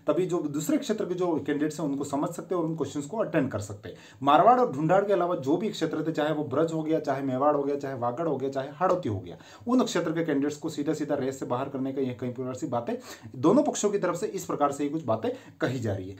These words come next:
तो बात अगर हम देखते हैं तो कम्प्लीटली साथियों जो प्रश्न पत्र के माध्यम की अगर हम बात करें या फिर राजस्थानी भाषा के शामिल होने की बात करें, तो यहाँ पर राजस्थानी भाषा शामिल है, इसका मतलब ये भी नहीं है कि कतई कि आप बिल्कुल ही राजस्थानी भाषा में questions दे देते हैं,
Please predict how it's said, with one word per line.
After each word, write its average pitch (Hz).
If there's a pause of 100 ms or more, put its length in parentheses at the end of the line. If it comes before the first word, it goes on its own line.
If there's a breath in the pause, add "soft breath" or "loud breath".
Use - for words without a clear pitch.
(160 loud breath)
तो -
बात 156
अगर 240
हम 226
देखते 160
हैं 196
तो 196
कम्प्लीटली 180
साथियों 165
जो 175
प्रश्न 151
पत्र 175
के 170
माध्यम 143
की 185
अगर 160
हम 160
बात 139
करें 160
या 143
फिर 147
राजस्थानी 139
भाषा 123
के 143
शामिल 143
होने 180
की 165
बात 143
करें, 156 (380 loud breath)
तो 202
यहाँ 180
पर 220
राजस्थानी 165
भाषा 175
शामिल 160
है, 170
इसका 175
मतलब 175
ये 135
भी 208
नहीं 190
है 185
कि 175
कतई 160
कि 165
आप 160
बिल्कुल 143
ही 170
राजस्थानी 143
भाषा 139
में 165
questions 170
दे 135
देते 104
हैं, -